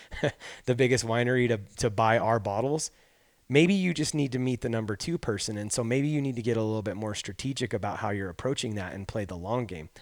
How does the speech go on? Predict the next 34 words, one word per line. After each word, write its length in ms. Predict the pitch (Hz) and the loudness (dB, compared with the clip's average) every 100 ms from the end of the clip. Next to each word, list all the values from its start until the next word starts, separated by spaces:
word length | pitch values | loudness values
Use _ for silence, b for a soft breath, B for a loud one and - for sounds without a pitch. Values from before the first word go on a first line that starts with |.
| B B B - | B B B 4
Kara 180 | 151 185 | 6 6
and 80 | |
I 60 | 139 | 6
have 160 | 120 101 | 4 2
literally 380 | 123 143 131 | 2 2 2
wrote 260 | 113 117 90 | 2 2 0
down 240 | 107 127 | -2 -2
before, 540 | 120 104 - 104 101 - _ _ _ b b b b - | -2 -6 -4 -4 -4 -6 _ _ _ b b b b -4
um, 240 | 107 101 | -2 0
and 120 | 165 185 | 0 2
actually 280 | 196 - | 2 0
Chris 220 | 196 196 - | 2 2 4
Harder 260 | 180 190 | 2 0
just 180 | 131 135 | 0 2
asked 220 | 120 - | 2 2
me 80 | 120 | -2
this, 400 | 113 113 - - | -2 -2 -4 -4
uh, 200 | 113 107 | -2 -2
a 160 | 113 113 | -2 -4
coup-, 320 | 104 - 127 _ _ _ - | -2 -4 -4 _ _ _ -8
like, 220 | 110 113 | -6 -4
a 40 | |
month 240 | 107 165 143 | -4 -4 -4
ago, 340 | 104 95 98 B B | -4 -6 -8 B B
if 160 | 127 127 | -2 2
I 120 | 160 | 2
could 160 | 160 | 2
meet 220 | 147 139 - | 0 -2 0
anybody, 680 | 120 165 120 101 101 107 - | 0 0 0 -2 -2 -4 -4
who 100 | 120 | -2
would 160 | 120 117 | 0 0
I 80 | |
wanna 260 | 113 117 107 | 0 -2 -4
meet? 320 | 101 139 - | -6 -6 -8